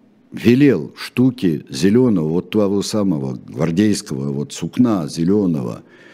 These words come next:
которое для русской гвардии, для русской армии, а, шло, вот выставить перед ним, ни одной штуки одного цвета не оказалось,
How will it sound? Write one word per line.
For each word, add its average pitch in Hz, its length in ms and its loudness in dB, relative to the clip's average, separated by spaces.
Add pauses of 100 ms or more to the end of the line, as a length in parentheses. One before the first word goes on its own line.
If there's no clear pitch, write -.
(160)
которое 85 400 0
для 80 400 -2
русской 92 340 -2
гвардии, 80 640 -2
для 73 220 -2
русской 80 440 -2
армии, 98 540 0 (600)
а, 76 340 -2
шло, 87 460 0 (1120)
вот 110 320 2
выставить 107 680 0
перед 113 340 0
ним, 85 340 0 (680)
ни 117 200 6
одной 151 480 6
штуки - 600 -2
одного 117 680 0
цвета 123 500 0
не 90 200 0
оказалось, 104 840 -6